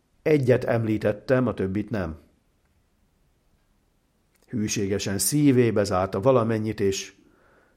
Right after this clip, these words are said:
szakadatlan imádsággal, mint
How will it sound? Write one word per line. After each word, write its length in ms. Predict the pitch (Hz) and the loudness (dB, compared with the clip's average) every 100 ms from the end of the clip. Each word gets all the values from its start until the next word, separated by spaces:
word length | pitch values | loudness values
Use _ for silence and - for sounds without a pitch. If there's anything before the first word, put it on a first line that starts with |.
| _ _ _ _ _ | _ _ _ _ _
szakadatlan 800 | - - 160 156 151 139 135 127 | -8 0 2 4 2 2 0 -2
imádsággal, 880 | 143 123 110 107 - 104 104 107 98 | -2 0 0 -2 -2 -2 0 0 0
mint 380 | 101 101 98 - | -2 -4 -6 -10